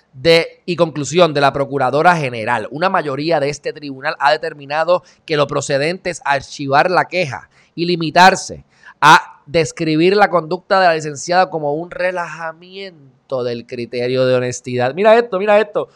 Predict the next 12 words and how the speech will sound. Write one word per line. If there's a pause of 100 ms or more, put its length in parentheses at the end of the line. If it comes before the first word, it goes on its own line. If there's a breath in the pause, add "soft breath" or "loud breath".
(520 soft breath)
Un, (340 soft breath)
mira
qué
clase
de (400)
mequetrefe, (480)
lo-,
los
abogados
del
Supremo. (720 soft breath)
Un